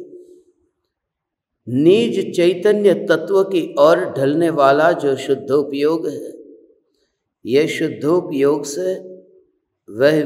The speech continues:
विकल्प की आग बुझ जाती है और एक समय के निर्विकल्प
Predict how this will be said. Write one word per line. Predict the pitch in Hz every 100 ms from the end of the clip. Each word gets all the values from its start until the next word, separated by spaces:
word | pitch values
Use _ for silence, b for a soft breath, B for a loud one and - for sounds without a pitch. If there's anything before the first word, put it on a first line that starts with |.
| 107
विकल्प | 131 135 165 185 185 180 160
की | 151 131 - -
आग | 120 131 175 175 - - -
बुझ | 107 143 143
जाती | 127 113 110 117 147 139
है | - - - _ _ _ _ _ _ _ _ _ _ -
और | 151 165 175
एक | 180 220 233 -
समय | 208 185 190 220 208
के | 202 175 143
निर्विकल्प | 139 165 175 180 180 196 202